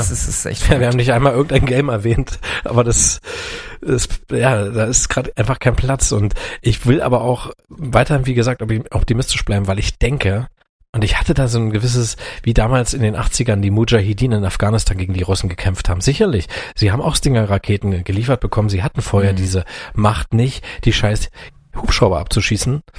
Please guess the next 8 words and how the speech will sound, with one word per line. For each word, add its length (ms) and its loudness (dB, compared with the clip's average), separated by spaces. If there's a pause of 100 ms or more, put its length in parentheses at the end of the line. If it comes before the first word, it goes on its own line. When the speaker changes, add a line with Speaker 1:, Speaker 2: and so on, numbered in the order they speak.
(480)
Speaker 2:
Ähm, 420 2
aber 200 2
sie 160 0
haben 260 -2 (220)
Russland 560 0 (380)
in 120 4
einem 460 0
Guerilla-Zermürbungskrieg 1400 0